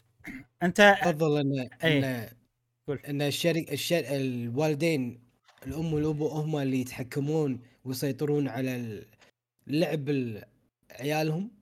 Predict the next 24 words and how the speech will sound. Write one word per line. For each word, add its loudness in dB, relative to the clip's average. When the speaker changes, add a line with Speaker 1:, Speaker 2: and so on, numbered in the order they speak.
Speaker 1:
إيه. 12
Speaker 2:
ولا 8
ممكن 0
تخلي 0
الشركة 0
هي 2
اللي 2
تتدخل -2
في -2
هذه -6
الأمور؟ -16
Speaker 1:
يعني 8
تبي 8
شيء 8
يفرض 4
من 4
الحكومة 0
والشركة، 2
والأم 2
والأبو 4
ما 10
لهم 6
دخل 2
بالموضوع، 2